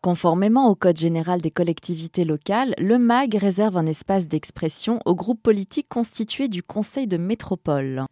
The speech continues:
Le groupe majoritaire d'intérêt communal, représenté par Max Levita, vice-président en charge des finances.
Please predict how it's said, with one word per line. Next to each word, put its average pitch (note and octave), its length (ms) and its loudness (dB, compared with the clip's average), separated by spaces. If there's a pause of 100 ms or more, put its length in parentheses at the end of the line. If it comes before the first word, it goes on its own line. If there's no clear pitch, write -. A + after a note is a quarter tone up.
(120)
Le B3 140 2
groupe A#3 300 2
majoritaire F#3 600 2
d'intérêt E3 520 -2
communal, F3+ 840 -2
représenté D#3+ 640 -4
par D3 200 -6
Max F3 420 -4
Levita, D3+ 500 -4 (320)
vice-président G#3 720 0
en G3 60 2
charge G#3 400 0
des D3+ 120 -2
finances. D3+ 720 -4